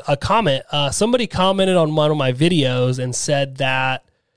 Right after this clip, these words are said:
Warner Brothers, which I didn't realize this, but Warner Brothers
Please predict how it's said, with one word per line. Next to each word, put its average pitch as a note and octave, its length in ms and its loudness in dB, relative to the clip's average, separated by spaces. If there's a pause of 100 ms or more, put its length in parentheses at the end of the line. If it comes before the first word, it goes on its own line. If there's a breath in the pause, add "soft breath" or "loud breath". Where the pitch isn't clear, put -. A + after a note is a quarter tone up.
(540)
Warner G3+ 400 2
Brothers, D3+ 340 2
which D3+ 100 -2
I D#3+ 100 2
didn't D#3 140 0
realize C#3+ 300 2
this, B2 120 -6
but C3 140 -2
Warner G3 320 2
Brothers D3 640 2